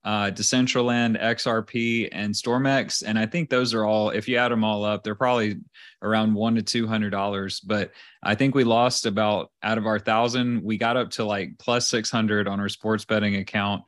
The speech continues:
Uh, and then that was actually dropped all the way down to, like, probably, I think, less than a hundred by the time it was all said and done. So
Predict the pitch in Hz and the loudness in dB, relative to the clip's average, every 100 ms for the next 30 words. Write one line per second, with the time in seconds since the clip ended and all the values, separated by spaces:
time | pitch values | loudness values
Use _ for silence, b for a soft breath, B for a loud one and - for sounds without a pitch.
0 | B B B - 104 95 92 90 - 104 | B B B -4 -2 0 0 -2 0 2
1 | 107 104 104 98 - 110 113 98 110 104 | 2 2 0 -2 0 2 2 2 0 0
2 | - - 107 - 117 107 104 90 107 104 | -2 0 -2 -2 -2 -2 -2 -4 -2 -2
3 | - - 107 110 110 107 101 101 104 104 | -4 -4 -2 0 2 0 0 -2 -4 -4
4 | 101 98 92 92 - 98 - _ - 113 | -4 -4 -4 -4 -8 -12 -12 _ -2 2
5 | 107 98 90 - 107 117 95 104 101 110 | 4 2 0 -4 0 0 2 0 2 0
6 | 101 101 104 98 98 101 107 104 101 90 | 0 0 0 0 0 -2 -2 0 -2 -2
7 | 98 104 110 104 98 95 107 113 - 104 | -4 -2 0 0 -2 -2 0 0 2 0
8 | 101 | 0